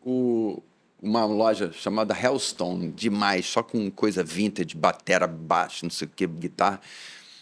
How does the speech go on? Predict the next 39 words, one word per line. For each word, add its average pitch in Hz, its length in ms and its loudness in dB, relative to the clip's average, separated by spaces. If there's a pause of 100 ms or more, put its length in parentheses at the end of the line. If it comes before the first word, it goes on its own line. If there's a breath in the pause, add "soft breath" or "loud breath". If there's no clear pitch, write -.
(120)
Aí 170 160 4
eu 220 80 2
entrei 196 380 -2
lá, 196 440 0
o 165 120 0
cara 196 260 0
olhou 190 180 0
pra 185 160 0
mim, 185 140 -2
eu 202 160 -2
reconheci 139 600 2
o 131 40 0
dono, 165 300 0
eu - 20 -2
falei, - 300 -2
"Eu 370 120 -2
lembro 339 280 -2
de 285 100 0
mim, 302 140 -2
eu 330 160 0
vim 302 140 -2
aqui, 294 220 0
vai - 140 -2
lá, - 260 0
pô, - 140 -2 (320)
não 349 80 -6
sei - 140 -4
o - 20 -20
que 392 120 -2
e - 20 -2
tal." 381 240 0
Aí 185 160 4
ele 190 120 2
falou 185 220 -2
assim, 143 240 -2
"Você 208 160 -4
viu 247 220 -2
um 220 120 0
extrato, 139 760 0